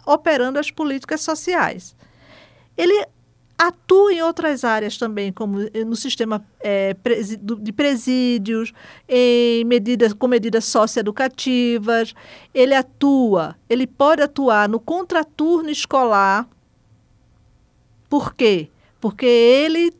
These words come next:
tem, ele conhece a comunidade, ele conhece a população do, onde está inserida as escolas. No entanto, ele atuando na escola, ele não pode atuar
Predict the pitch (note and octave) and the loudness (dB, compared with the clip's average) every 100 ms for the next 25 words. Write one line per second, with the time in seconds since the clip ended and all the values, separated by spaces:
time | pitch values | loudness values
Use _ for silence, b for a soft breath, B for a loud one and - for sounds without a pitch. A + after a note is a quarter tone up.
0 | _ B3+ A#3 A3 A3+ C#4 F4 _ b b | _ 2 2 0 -2 -4 -10 _ b b
1 | b _ _ C4 C4+ C4+ D#4 C#4+ C#4 E4+ | b _ _ 0 0 -2 -4 -2 0 -2
2 | E4+ D#4+ D#4 B3+ B3+ A#3 F#3+ G3 G3 F3+ | -2 -6 -4 -4 -4 -4 -4 -4 -4 -6
3 | E3+ E3+ _ _ _ _ _ A#3+ G#3 A#3+ | -8 -10 _ _ _ _ _ -8 -6 -2
4 | B3+ B3 D#4 - E4 D4+ C#4 C4 A#3+ - | 0 2 0 0 -4 -4 -4 -2 -2 -2
5 | - B3 B3+ A#3 A#3+ A#3 B3+ A#3+ B3 - | -2 -2 -2 -4 -4 -2 -2 -2 -6 -6
6 | A#3 - C4 A#3+ B3 - C4 A#3 A#3+ C4+ | -8 -6 -2 -2 -2 0 0 0 -2 -4
7 | B3+ A#3 A3+ B3 - - F#3+ E3 D3+ - | -4 -2 -2 -4 -8 -4 -4 -2 -6 -12
8 | B B B B F4 F#4+ C#4 - A#3+ B3+ | B B B B -8 -6 -8 -4 -2 0
9 | C#4+ B3+ - F3 - A#3 C4 C#4+ D4+ D4+ | -2 -4 -6 -8 -4 0 0 0 -2 -4
10 | - _ - C#4 D4+ E4+ D#4+ E4 F#4+ G4 | -8 _ -2 -2 0 0 0 0 -2 -4
11 | A3+ G3 E3 - _ G#3+ A3 G#3 - - | -2 -2 -4 -10 _ -10 -6 -6 -8 -4
12 | A#3 C4 C#4 G3 D3 _ A#3+ C4 C4+ D4+ | 0 2 0 0 -4 _ 0 0 -4 -4
13 | C#4+ C#4 D4 C4+ A#3 B3+ D4+ | -2 -2 -2 0 2 2 -2